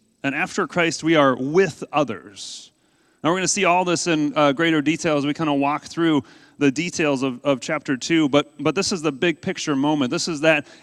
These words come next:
after picture of, you know, you've been on the diet and now you're slim and fit. The work has been done on the building and now it looks amazing. This is the after column.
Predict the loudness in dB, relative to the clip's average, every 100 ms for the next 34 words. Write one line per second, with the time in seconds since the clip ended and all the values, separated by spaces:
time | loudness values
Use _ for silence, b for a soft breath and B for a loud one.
0 | B -2 -2 -2 -2 -2 -2 -4 -2 2
1 | 4 4 2 -2 0 0 -2 -2 0 0
2 | -2 -2 0 2 2 0 -4 -8 -8 -8
3 | -8 -10 -8 -8 -8 -10 -10 -6 -6 -8
4 | -16 -18 b b b b b b -2 2
5 | 2 0 -2 0 0 2 0 0 -2 0
6 | 0 2 0 0 -2 -4 -2 -4 -4 -6
7 | -6 -6 -6 -6 -6 -6 -6 -6 -10 b
8 | b b b _ -10 -8 -8 -8 -6 -4
9 | -6 -8 -10 -8 -8 -8 -12 -18 -20